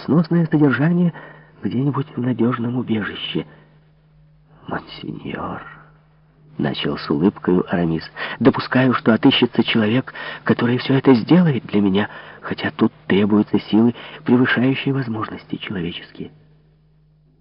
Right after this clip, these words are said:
Но поскольку вы утверждаете, что я принц королевской крови, что я брат короля, каким образом сможете вы возвратить мне положение и могущество, отнятые у меня моей матерью и моим братом? И поскольку мне предстоит жизнь,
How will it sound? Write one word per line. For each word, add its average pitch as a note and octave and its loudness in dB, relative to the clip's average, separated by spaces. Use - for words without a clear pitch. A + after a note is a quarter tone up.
Но F#2 0
поскольку A2 -2
вы A2+ 4
утверждаете, A#2+ 0
что - -2
я A#2+ 4
принц D#3 2
королевской D3 -2
крови, - -8
что - -2
я - 4
брат D#3+ 2
короля, D#3 -2
каким C#3 4
образом D3 2
сможете C3+ 4
вы C#3+ 4
возвратить C3 0
мне D#3+ 2
положение D3 4
и - 0
могущество, B2 2
отнятые - 4
у A#2+ 2
меня A2+ 6
моей B2 6
матерью D3 2
и E3 0
моим E3+ 2
братом? C#3 -4
И - 0
поскольку C3 2
мне B2+ 4
предстоит B2 2
жизнь, C3 2